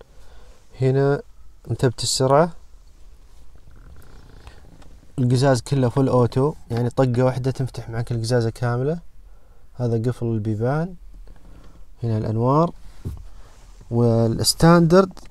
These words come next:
تجي كراسيها أوتو الأمامية، هذا شيء حلو، كل شيء ملمسه حلو. سيارة واضح من سكة الباب إنها هادية، العزل فيها قوي. هذه ما أظن فيها نقاط عمياء،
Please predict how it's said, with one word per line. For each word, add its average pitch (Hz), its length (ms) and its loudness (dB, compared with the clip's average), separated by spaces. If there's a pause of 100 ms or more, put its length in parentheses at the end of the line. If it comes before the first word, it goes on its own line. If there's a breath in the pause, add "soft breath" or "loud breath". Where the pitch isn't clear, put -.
تجي 151 460 4 (500)
كراسيها 147 520 6
أوتو 127 420 4 (460)
الأمامية، 123 460 0
هذا 156 100 4
شيء 143 180 2
حلو، 110 280 2 (800 soft breath)
كل 185 140 4
شيء 139 200 6
ملمسه 127 400 2
حلو. 139 500 4 (460 soft breath)
سيارة 139 340 6
واضح 135 420 6
من 123 80 0
سكة - 360 -2
الباب 127 360 4
إنها 117 460 0
هادية، 123 340 2 (540 soft breath)
العزل 117 280 4
فيها 123 300 2
قوي. 127 380 2 (2750 soft breath)
هذه 127 220 -2
ما 131 280 -2
أظن 123 180 -2
فيها 120 260 -4
نقاط 117 380 -4
عمياء، 113 440 -6